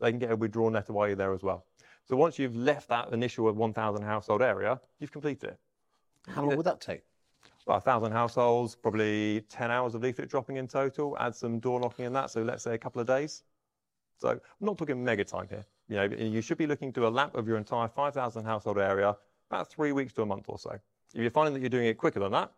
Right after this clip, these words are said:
Speaker 1: great, you can expand your area slightly. If you're taking five weeks or six weeks to do it, shrink it down slightly.
Speaker 2: And just do the right thing with the right person in terms of whether it's a door knock or a letter or something.
Speaker 1: Absolutely. Always go for the best converting bit of marketing for that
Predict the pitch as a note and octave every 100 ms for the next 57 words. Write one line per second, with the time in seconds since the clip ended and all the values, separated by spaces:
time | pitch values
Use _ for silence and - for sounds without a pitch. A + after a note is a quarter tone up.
0 | - A#3 - G2+ G#2 - B2 A#2+ A#2+ B2+
1 | B2 C3 C3 A2 G#2+ _ _ - A2+ C3+
2 | B2 A#2 - F3 C#3 G#2+ A#2+ A2+ G#2+ -
3 | - G#2 F#2+ F#2 F#2+ B2+ - _ - -
4 | A#2 A2 G#2 F#2 F#2 G2+ - G#2 _ -
5 | B2+ A#2 B2+ - _ _ B2 B2+ A#2+ A#2
6 | C#3 C3 - B2+ A#2 A#2 G2+ A2+ B2 -
7 | - A#2 G#2+ - A2 A2 - A#2 G#2+ A2
8 | G2+ G#2+ G2+ - G#2 B2 A2+ A2 G#2 -
9 | G#2 G2+ G#2+ - G#2+ G#2 G2+ G2+ G#2 -
10 | G#2+ - - - A2 G#2+ G#2+ F#2+ F2 -
11 | C3 C3+ C3 A#2 G#2 G2 F2+ F2 - A#2
12 | - A2+ A2+ G#2 A2 G#2+ G2+ F#2+ G2 F#2
13 | F#2+